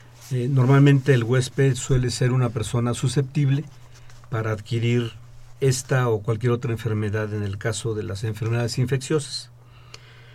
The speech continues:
En los tres casos el vector se denomina el mosco, es un mosco llamado Aedes aegypti, aunque puede haber otras dos variedades, el Aedes, eh,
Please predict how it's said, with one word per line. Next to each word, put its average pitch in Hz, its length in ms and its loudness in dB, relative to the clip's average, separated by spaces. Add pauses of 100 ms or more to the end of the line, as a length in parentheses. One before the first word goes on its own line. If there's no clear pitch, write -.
(720)
En 143 100 2
los 143 140 4
tres 185 240 6
casos 165 440 2
el 117 140 4
vector 135 560 0
se - 180 -2
denomina 117 840 2
el 117 160 -2
mosco, 123 480 0
es 131 180 -4
un 120 320 0 (240)
mosco 120 640 0
llamado 117 480 2
Aedes 110 440 0
aegypti, 120 500 -4 (600)
aunque 113 260 -2
puede 123 200 2
haber 123 180 4
otras 120 260 2
dos 110 160 0
variedades, 123 800 0 (560)
el 110 220 -2
Aedes, 113 720 0
eh, 104 300 -2